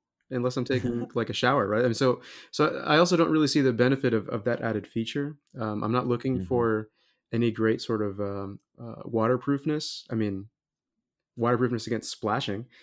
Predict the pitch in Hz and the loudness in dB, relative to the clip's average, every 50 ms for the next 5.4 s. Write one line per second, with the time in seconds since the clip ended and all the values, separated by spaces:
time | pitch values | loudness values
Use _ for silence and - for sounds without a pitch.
0 | - _ _ _ 110 113 113 113 113 107 - 131 123 127 - _ - 117 110 113 | -20 _ _ _ -2 0 0 0 0 0 0 -2 -2 -2 -6 _ -6 -2 0 0
1 | 120 - 92 92 90 - 113 110 117 - 113 120 120 - 127 117 107 104 101 98 | 0 0 0 -2 -2 -2 -2 -2 -2 -2 0 -2 0 0 0 0 0 -2 -2 -2
2 | 104 113 131 135 - - - - - 123 120 120 131 131 127 123 127 127 131 131 | -4 -4 -4 -6 -8 -12 -12 -10 -10 -10 -8 -6 -6 -8 -6 -6 -8 -8 -8 -8
3 | 127 _ _ _ _ _ _ _ _ _ _ _ _ _ _ _ _ _ _ _ | -12 _ _ _ _ _ _ _ _ _ _ _ _ _ _ _ _ _ _ _
4 | _ _ - 123 123 127 123 117 - 123 120 - 123 123 117 - - 110 101 110 | _ _ -2 0 2 2 2 2 0 -2 0 0 0 0 0 -2 -2 -4 -4 -4
5 | - - 139 101 101 127 170 | -4 -4 -4 -4 -6 -8 -12